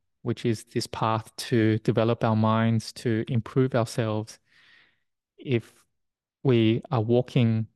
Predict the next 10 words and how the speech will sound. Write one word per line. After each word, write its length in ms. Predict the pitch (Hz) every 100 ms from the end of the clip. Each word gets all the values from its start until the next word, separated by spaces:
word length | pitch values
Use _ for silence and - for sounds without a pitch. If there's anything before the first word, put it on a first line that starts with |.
| _ _ _ 113
magga, 580 | 113 117 123 123 120
the 80 | -
path, 580 | - - 120 113 117 - _ _ _ _
then 120 | 120 110
this 320 | 113 - -
will, 480 | 120 110 110 110 - _ _ _ _ _ _ _ _ _ -
mm, 200 | 139 - - _ _ - _ -
destroy 720 | 131 - - 117 107 113 113
the 500 | - 110 107 107 104 _ _
defilements, 800 | 123 - 110 117 120 104 - -